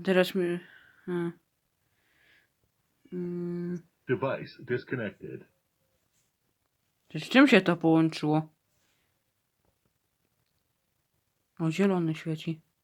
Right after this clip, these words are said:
Speaker 1: A nie, to niebieski u mnie. U mnie jest niebieski, tu jest taki... No, też jest u was niebieski. Jak teraz widzicie. Y, jest tu radio, czekajcie.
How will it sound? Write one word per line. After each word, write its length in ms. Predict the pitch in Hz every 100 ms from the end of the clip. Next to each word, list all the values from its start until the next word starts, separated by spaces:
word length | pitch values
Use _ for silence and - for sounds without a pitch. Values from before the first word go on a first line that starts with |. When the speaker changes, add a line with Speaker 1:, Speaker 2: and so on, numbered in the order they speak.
| -
Speaker 1:
A 60 |
nie, 140 | 160 156
to 100 | 156
niebieski 520 | 156 160 156 - 156
u 80 | 151
mnie. 260 | 151 151 156 _ _ _ _ _ _ -
U 100 | 175
mnie 120 | 185
jest 180 | 180 180
niebieski, 440 | 185 175 170 156
tu 100 | 160
jest 220 | 165 160
taki... 360 | - 156 160 160 _ - _
No, 280 | - 170 160
też 260 | 156 160 160
jest 160 | 156
u 80 | 156
was 180 | 151 147
niebieski. 520 | 156 151 156 - 156 _ _ _ _ _ _ _ _ _ _ -
Jak 120 | -
teraz 300 | - 160 156
widzicie. 500 | 160 156 160 175 180 _ _ _ _ _ _ _ _ - _ _ -
Y, 280 | 170 165 156 _
jest 200 | 190 202
tu 340 | - 220 190 165
radio, 500 | 147 143 156 190 202
czekajcie. 600 | 180 170 165 160 - 156